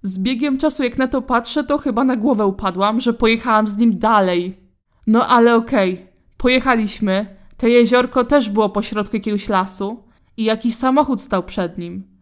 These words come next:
Wchodzimy i taka zatoczka tam była. Wiesz, takie mini zejście do wody. Ja tam podeszłam i widzę, że naprzeciwko jakiś pan łowi ryby.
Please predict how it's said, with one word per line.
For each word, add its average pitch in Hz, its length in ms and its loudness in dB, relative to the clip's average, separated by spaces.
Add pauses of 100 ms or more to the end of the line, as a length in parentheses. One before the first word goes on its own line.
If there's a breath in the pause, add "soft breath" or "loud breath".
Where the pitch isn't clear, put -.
Wchodzimy 202 680 -2
i 208 60 -6
taka 226 280 -2
zatoczka 240 500 0
tam 185 220 -4
była. 180 440 -6 (160 soft breath)
Wiesz, 196 300 -2
takie 208 500 -4 (100)
mini 277 400 4
zejście 233 420 0
do 196 140 0
wody. 214 460 0 (300)
Ja 214 120 -2
tam 233 180 2
podeszłam 208 760 -2 (300 soft breath)
i 214 140 -2
widzę, 247 260 0
że 240 120 0
naprzeciwko 226 600 0
jakiś 240 260 -2
pan 240 280 2
łowi 208 300 0
ryby. 185 320 -6